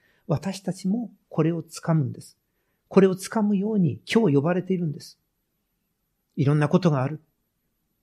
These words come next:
だからこそキリストの手を掴んで、神様を土台とするんです。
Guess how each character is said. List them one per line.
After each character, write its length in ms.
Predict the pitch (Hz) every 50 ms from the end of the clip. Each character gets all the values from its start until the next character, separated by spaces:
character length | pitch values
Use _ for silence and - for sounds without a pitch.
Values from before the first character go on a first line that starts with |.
| _ _ _ _ _
だ 140 | 135 143 170
か 120 | - 185
ら 100 | 151 131
こ 120 | - - 165
そ 200 | - - 180 -
キ 140 | - - -
リ 100 | 151 165
ス 120 | 151 -
ト 100 | - 180
の 100 | 165 165
手 180 | 160 - - 196
を 100 | 180 147
掴 300 | - - - - - 190
ん 180 | 202 180 151 139
で、 200 | 185 185 - - _ _ _ _ _ _ _ _ _ _ _ _ _ _ _ _ _ _ _ _
神 260 | - - 190 185 170
様 300 | - - - 143 143 156
を 140 | 185 196 151
土 220 | - - 147 127
台 220 | 131 147 135 139 135
と 120 | - 190
す 160 | 175 - -
る 80 | 135 139
ん 80 | 135 135
で 80 | 143
す。 160 | - - _